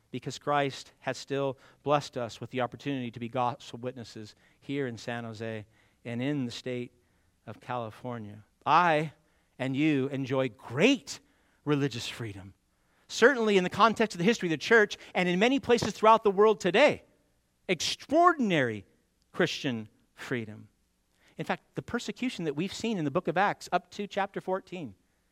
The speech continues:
and if you know anything about church history, the persecution that our brothers and sisters, the saints victorious, have seen throughout the centuries, and places today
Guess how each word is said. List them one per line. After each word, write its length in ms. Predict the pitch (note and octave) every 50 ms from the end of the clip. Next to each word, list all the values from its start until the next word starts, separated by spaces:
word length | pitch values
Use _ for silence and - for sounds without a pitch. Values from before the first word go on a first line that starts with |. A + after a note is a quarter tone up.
| _ _ - -
and 80 | D3+
if 100 | D3+ -
you 60 | F#3
know 120 | F3+ F3+ F#3
anything 220 | A3 C4 B3 A#3
about 240 | A3 G3+ G3+ G3+ -
church 240 | - F#3+ F#3 - -
history, 360 | F#3+ F#3+ - - C3 A2 G#2 - - - -
the 80 | - E3
persecution 720 | - - B3 - - G#3 - - - - - G3 E3+ D#3
that 180 | D3 D3+ D3+ - - - -
our 120 | E3+ D#3
brothers 320 | C#3+ E3 F#3+ A3 A#3 G3 -
and 100 | F#3+ D#3+
sisters, 520 | - - A3 G3+ - - D3 C3 A#2 - - - - - -
the 120 | C3+ C#3+
saints 340 | - - G#3+ A3+ B3 A3 -
victorious, 580 | - G3+ - - - F#3+ G3+ G3+ F3+ D3+ - - - - -
have 180 | - D#3 D#3 C3+
seen 280 | - - G#3+ A3 G#3
throughout 260 | G3 - F#3 F#3 F3+ F3
the 80 | D3+
centuries, 640 | - - E3+ F3 F3+ - - C3 A2 A2+ A2 - - _ _ _ _ _ - -
and 280 | F3+ F3+ F3 E3+ D3+ -
places 540 | - C3+ - A3+ D4 D#4 - - E4 C#4+ -
today 640 | - - E3+ D3 B2 D3+ E3+ E3 B2 G2 F2+ F2+